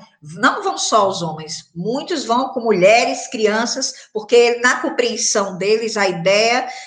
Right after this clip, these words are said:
de que, é, a família tem que estar junto nessa luta,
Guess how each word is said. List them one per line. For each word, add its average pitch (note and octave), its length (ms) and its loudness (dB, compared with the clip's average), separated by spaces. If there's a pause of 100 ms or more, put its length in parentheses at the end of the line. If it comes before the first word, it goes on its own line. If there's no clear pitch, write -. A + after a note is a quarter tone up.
de E3+ 140 -12
que, - 580 -6
é, G#3 340 4
a F4 200 4 (100)
família A#3 680 -2 (520)
tem F4+ 300 2
que D#4+ 120 -6
estar - 340 0
junto G3 500 -8
nessa G3 400 -6
luta, F3 580 -6